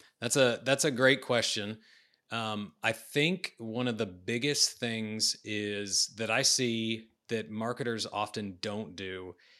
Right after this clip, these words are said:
is focus on soft skills over hard skills. So what I mean by that is a lot of people, when they're trying to level up their marketing, what they're focused on is, "I need to go learn all of this paid strategy, or, "I need to get better at content strategy," or I need to do all that stuff."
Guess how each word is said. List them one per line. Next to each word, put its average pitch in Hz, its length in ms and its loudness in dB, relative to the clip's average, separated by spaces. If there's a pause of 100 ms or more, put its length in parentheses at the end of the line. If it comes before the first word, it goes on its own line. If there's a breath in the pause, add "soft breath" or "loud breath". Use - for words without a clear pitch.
(160 soft breath)
is 107 220 4
focus 117 440 0
on 104 200 -4
soft - 520 6
skills 92 760 -2 (600)
over 101 280 -2
hard 98 280 -6
skills. - 640 -4 (720)
So - 140 0
what 127 100 8
I 135 40 6
mean 147 160 8
by 113 160 4
that 104 380 2
is 101 460 0 (120)
a 110 100 -4
lot 135 420 4
of 147 80 0
people, 131 320 -2
when 117 100 -4
they're 110 120 -4
trying 117 260 -2
to 104 80 -2
level 113 340 0
up 123 140 -2
their 117 100 -4
marketing, 98 600 -6
what 107 180 -6
they're 123 140 -2
focused 127 680 -2
on 98 500 -6
is, 104 440 -4 (340 soft breath)
"I 117 60 -2
need 127 160 4
to 131 60 2
go 127 320 6
learn 123 580 4
all 123 260 4
of 113 160 2
this 113 400 4
paid 123 320 0
strategy, 101 540 -2
or, 95 100 -6
"I 107 60 -4
need 110 140 -4
to 117 60 -4
get 120 200 -4
better 123 220 2
at 123 100 -6
content 120 360 -4
strategy," 101 420 -4
or 104 60 -6
I 104 40 -6
need 107 140 -6
to 110 80 -4
do 117 140 -2
all 110 60 -2
that 104 160 -6
stuff." 101 200 -6